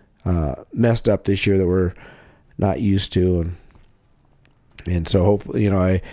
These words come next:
the, the development's been kind of up and down, sporadic this year.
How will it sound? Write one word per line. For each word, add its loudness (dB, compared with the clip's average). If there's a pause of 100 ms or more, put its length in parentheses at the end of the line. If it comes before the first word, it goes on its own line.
(300)
the, -4 (100)
the 2
development's 4
been -2 (1300)
kind 6
of 2
up 4
and 0
down, 0
sporadic 2
this -2
year. 2